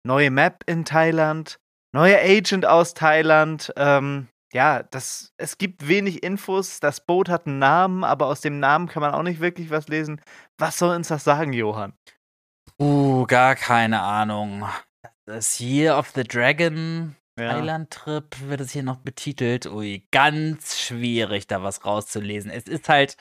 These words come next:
Speaker 2: Map kann's eigentlich nicht sein, weil die könnten da auch gerade gleich in Breeze ankommen. Das würde auch keinen Unterschied machen, so von
Speaker 1: Gott.
Speaker 2: der Szenerie, ne?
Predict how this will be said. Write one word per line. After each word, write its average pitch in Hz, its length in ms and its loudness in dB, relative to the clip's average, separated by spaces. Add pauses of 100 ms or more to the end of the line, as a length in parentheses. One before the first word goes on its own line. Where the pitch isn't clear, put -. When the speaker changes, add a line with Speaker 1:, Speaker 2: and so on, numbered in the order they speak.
(300)
Speaker 2:
Map 131 320 2
kann's 143 240 -2
eigentlich 127 260 -4
nicht 110 160 -6
sein, 131 360 0
weil 110 180 2
die 101 100 -16
könnten 117 320 -6
da 92 120 -4
auch - 100 -8
gerade 110 840 -4
gleich 110 240 -4
in 110 140 -4
Breeze 123 300 -4
ankommen. 151 480 -2
Das 120 180 -8
würde 101 220 -6
auch 92 200 -6
keinen 113 300 -2
Unterschied 127 500 -8
machen, 120 280 -6
so 117 100 -8
von 117 160 -10
Speaker 1:
Gott. 120 180 -4
Speaker 2:
der - 60 -8
Szenerie, 123 680 -4
ne? 117 320 -2